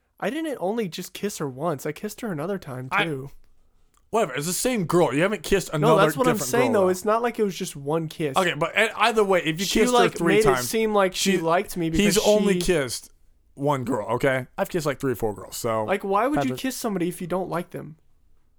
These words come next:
Speaker 2: Uh,
Speaker 1: And I didn't understand
Speaker 2: Nah,
Speaker 1: if
Speaker 2: okay.
Speaker 1: she liked me or if she didn't like me because, like,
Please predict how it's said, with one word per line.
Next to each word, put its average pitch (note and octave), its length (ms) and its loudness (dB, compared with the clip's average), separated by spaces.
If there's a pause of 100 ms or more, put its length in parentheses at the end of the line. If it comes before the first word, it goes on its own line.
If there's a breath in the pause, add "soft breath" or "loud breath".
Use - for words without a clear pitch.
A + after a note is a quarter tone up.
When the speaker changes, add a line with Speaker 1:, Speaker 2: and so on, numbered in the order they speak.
(400)
Speaker 2:
Uh, E3+ 160 2 (720)
Speaker 1:
And A3 160 -4
I B3+ 140 0
didn't D#4 260 -2
understand C4 580 -4
Speaker 2:
Nah, B2 340 -4
Speaker 1:
if B3 120 -4
Speaker 2:
okay. - 100 -10
Speaker 1:
she D4 160 0
liked C#4+ 240 0
me D#4+ 200 0
or A#3 140 0
if A3+ 100 -4
she A#3 140 -6
didn't C#4 260 -2
like A3 180 -2
me F3 120 0
because, G#3 340 -2
like, G3 260 -2